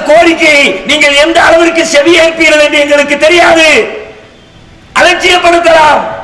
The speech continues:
உதாசீனப்படுத்தலாம். இத்தனை ஆயிரக்கணக்கான மக்கள் கூடியிருக்கிற,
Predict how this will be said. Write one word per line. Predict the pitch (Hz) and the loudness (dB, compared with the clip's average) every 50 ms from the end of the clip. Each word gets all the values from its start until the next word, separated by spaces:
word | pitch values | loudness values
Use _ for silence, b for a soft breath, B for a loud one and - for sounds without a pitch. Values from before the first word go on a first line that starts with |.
| - - - - - - - 277 | -16 -18 -20 -20 -20 -8 -6 -2
உதாசீனப்படுத்தலாம். | 320 381 440 - - 381 370 - 370 349 349 330 339 - - - - 330 - - - - - - - - - - - - - - 294 | 0 0 0 0 0 0 0 0 0 0 0 0 0 0 0 0 2 2 2 0 0 -2 -6 -10 -12 -14 -16 -18 -20 -14 -6 -4 -4
இத்தனை | - - 339 339 330 330 320 320 330 - - - - - - 269 | -2 0 0 2 2 2 2 0 -2 -6 -10 -12 -6 -2 0 0
ஆயிரக்கணக்கான | 330 349 359 370 359 339 - 339 339 320 320 302 311 311 302 294 294 | 2 2 2 0 0 0 0 0 0 2 2 2 0 2 2 2 0
மக்கள் | 285 285 320 349 359 - 311 | 0 0 0 0 0 0 0
கூடியிருக்கிற, | 349 339 330 320 311 302 277 - 294 | 0 0 2 2 0 0 0 0 0